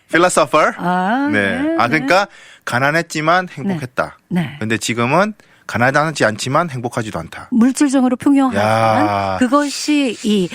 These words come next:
Speaker 2: 행복의 척도가
Speaker 1: 뼈를
Speaker 2: 있죠.
Speaker 1: 때리네요.
Speaker 2: 그렇죠.
Speaker 1: 그렇죠. 저의
Speaker 2: 음.
Speaker 1: 지금, 어, 뼈를 때려서 황골 탈퇴가 되고 있습니다.
Speaker 2: <laughs> 이제 변태가 되고.
Speaker 1: <laughs>
Speaker 2: 네.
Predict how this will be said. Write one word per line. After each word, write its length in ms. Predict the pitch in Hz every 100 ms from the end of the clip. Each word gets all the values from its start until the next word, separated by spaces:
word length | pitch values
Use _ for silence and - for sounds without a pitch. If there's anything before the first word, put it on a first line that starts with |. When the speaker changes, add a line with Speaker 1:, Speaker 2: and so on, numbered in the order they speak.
| -
Speaker 2:
행복의 340 | 311 320 330 294
척도가 300 | 226 - 156
Speaker 1:
뼈를 180 | 151
Speaker 2:
있죠. 60 | 139
Speaker 1:
때리네요. 440 | 156 135 98 82 78 - - -
Speaker 2:
그렇죠. 400 | - 226 233 -
Speaker 1:
그렇죠. 440 | - 87 92 82 82
저의 300 | - 110 110
Speaker 2:
음. 40 | 90
Speaker 1:
지금, 500 | 107 107 104 98 92 - - -
어, 100 | 113
뼈를 280 | 107 165 160
때려서 340 | 165 147 120 127
황골 320 | 143 143 156
탈퇴가 360 | - 156 151 110
되고 160 | 92
있습니다. 260 | 78 82 -
Speaker 2:
<laughs> 1120 | - - - - 554 - - 339 - - 277
이제 180 | 247 262
변태가 420 | 247 214 247 214
되고. 180 | - - - - 640
Speaker 1:
<laughs> 380 | 494 - - 277
Speaker 2:
네. 180 | 190